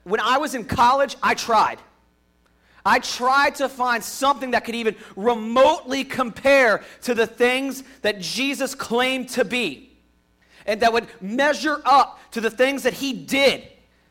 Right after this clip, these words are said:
And I couldn't find it. I could not find it. And so it is my life's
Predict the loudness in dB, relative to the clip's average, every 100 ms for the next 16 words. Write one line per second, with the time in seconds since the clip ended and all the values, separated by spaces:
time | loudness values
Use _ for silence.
0 | _ -4 -2 -2 -4 -2 -2 -2 -2 -8
1 | -16 _ _ _ _ _ 0 0 0 -2
2 | -2 0 -2 0 -2 0 0 0 0 -6
3 | -20 _ _ _ _ _ _ _ -4 -2
4 | -2 -2 0 0 0 0 0 0 -6